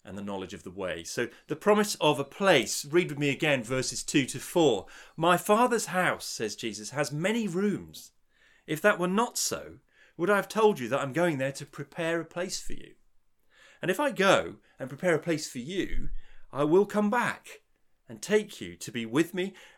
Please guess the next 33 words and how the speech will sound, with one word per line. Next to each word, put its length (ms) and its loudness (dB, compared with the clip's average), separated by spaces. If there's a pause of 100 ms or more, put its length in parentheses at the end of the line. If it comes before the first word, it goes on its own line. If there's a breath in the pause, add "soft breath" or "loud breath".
that 220 -4
you 180 -2
also 400 6
may 180 -2
be 280 -2
where 360 -4
I 340 -6
am. 340 -14 (500)
You 160 -12
know 260 4
the 120 -4
way 320 0
to 160 -12
the 80 -10
place 580 -8 (340)
where 140 -6
I 100 -6
am 120 -8
going." 420 -2 (680 soft breath)
Now, 300 4
verse 380 6
two 340 2
has 560 0
a 280 -6 (120)
quite 260 -2
famous 600 -4 (600)
phrase, 540 4
a 40 -10
famous 360 0
statement 400 0
of 80 -18
Jesus, 420 -8
that 240 0